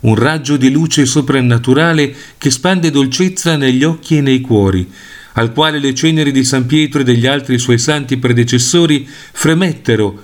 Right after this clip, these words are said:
in mistica esultanza. Da Papa Paolo sesto è stata similmente descritta come l'effetto dell'ispirazione divina, ma le conseguenze che avrebbe avuto per la Chiesa e per il mondo raccontano un'altra storia.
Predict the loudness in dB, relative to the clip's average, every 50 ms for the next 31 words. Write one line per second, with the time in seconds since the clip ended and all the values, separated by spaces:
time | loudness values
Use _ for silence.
0 | -6 0 2 2 4 4 2 2 0 0 -2 -4 -2 0 0 0 2 0 0 0
1 | 0 -2 -2 -2 -4 -4 -6 -6 -8 -10 -12 -14 -20 _ _ _ -20 -20 -20 -20
2 | -20 -10 -4 -2 -2 0 0 -2 -2 -2 -4 -6 -4 -2 -2 0 0 0 0 0
3 | 0 0 -2 -2 -2 -2 -2 -2 -2 -2 -2 -4 -2 -2 -4 -4 -4 -4 -2 0
4 | 0 2 2 2 0 -2 0 -2 0 0 0 -2 -2 -2 0 0 0 0 0 -2
5 | -2 -2 -6 -12 -20 -20 -20 -8 -2 0 0 2 2 2 2 0 0 -2 -2 -2
6 | -2 -2 -2 -2 0 0 0 0 0 0 0 -2 0 0 0 -2 -2 -2 -2 0
7 | 0 2 2 0 0 0 0 0 0 0 -2 -4 -6 -12 -20 -20 -20 -20 -6 _
8 | 0 0 2 0 0 -2 -2 -4 -2 -2 -2 -2 0 0 0 0 2 0 0 -2
9 | -2 -2 -2 0 0 0 0 0 0 -2 0 0 0 -2 0 -2 -2 0 -2 -2
10 | 0 0 -2 0 -2 -2 -2 0 -2 0 0 -2 -2 0 0 2 2 2 2 2
11 | 2 2 2 2 2 0 -2 -2 -6 -14 -20 -10 -6 -4 -4 -4 -4 -2 0 0
12 | 0 0 0 -2 0 0 0 0 0 0 0 2 2 0 0 -2 -4 -4 -4 -2
13 | -2 0 0 0 0 -2 -4 -6 -6 -10